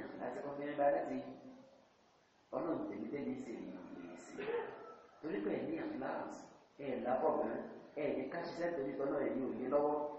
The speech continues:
ká sì jọ sí fọ́nà nítorí Ọlọ́run ní ká ṣiṣẹ́ ẹ ní òye lọ́wọ́, ẹ tún fi kàmí ọ̀rọ̀ lẹ́gbẹ̀ẹ́.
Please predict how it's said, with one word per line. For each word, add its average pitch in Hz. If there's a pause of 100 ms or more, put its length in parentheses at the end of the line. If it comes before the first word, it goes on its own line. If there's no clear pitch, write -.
(140)
ká 170
sì -
jọ 147
sí -
fọ́nà 160
nítorí 147
Ọlọ́run 156
ní 135
ká 135
ṣiṣẹ́ 131
ẹ 120
ní 131
òye 117
lọ́wọ́, 139 (480)
ẹ 127
tún 117
fi 120
kàmí 117
ọ̀rọ̀ -
lẹ́gbẹ̀ẹ́. -